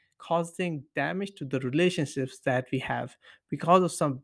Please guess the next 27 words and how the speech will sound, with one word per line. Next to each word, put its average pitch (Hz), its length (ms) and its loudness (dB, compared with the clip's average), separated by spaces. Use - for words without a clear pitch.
differences, 160 840 0
some 127 300 -2
miscommunication, 151 1300 -2
some 135 200 -2
confusion 175 720 4
that 123 140 4
happened 151 640 0
multiple 139 640 -2
years 123 280 -4
ago. - 280 -12
And 135 140 0
this 139 140 0
is 131 120 -4
just 131 240 -4
one 131 120 -2
example. 123 540 -8
May 156 100 10
Allah 175 240 10
protect 185 640 6
us 185 300 4
and 143 220 4
enable 170 460 4
us 170 240 0
to 143 360 2
understand 151 640 2
these 135 240 0
whispers. 170 560 -2